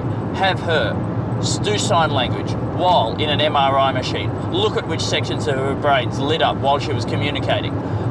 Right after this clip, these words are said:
then get a chimp, uh, d-, get a, get a wild gorilla to communicate with another wild gorilla using gorilla language while they were in an M R I machine? Don't know how you would do that.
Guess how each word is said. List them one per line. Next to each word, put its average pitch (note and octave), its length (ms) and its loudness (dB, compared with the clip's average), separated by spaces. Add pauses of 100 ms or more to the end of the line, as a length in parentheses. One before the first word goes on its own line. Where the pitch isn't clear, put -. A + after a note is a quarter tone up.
(200)
then - 760 -2
get E3 160 0
a - 120 -4
chimp, - 340 0 (180)
uh, D3 120 4 (100)
d-, E3+ 140 0 (160)
get E3 140 2
a, D#3 240 2
get E3 120 2
a D3+ 60 4
wild E3 480 4
gorilla A#2 320 0
to - 100 -4
communicate D3+ 520 0
with D3+ 100 0
another D#3+ 400 2
wild C#3 320 2
gorilla A#2+ 280 0
using - 280 -2
gorilla E3+ 460 0
language C3 400 0
while A#2 180 2
they A#2 140 2
were A2+ 100 0
in A#2 80 0
an A2+ 80 -2
M A2 180 0
R A2 180 2
I G#2 120 0
machine? A#2 380 -2
Don't C#3 180 4
know C3 140 2
how A#2 140 2
you A2 180 0
would G#2+ 120 0
do A2+ 180 0
that. C3 180 2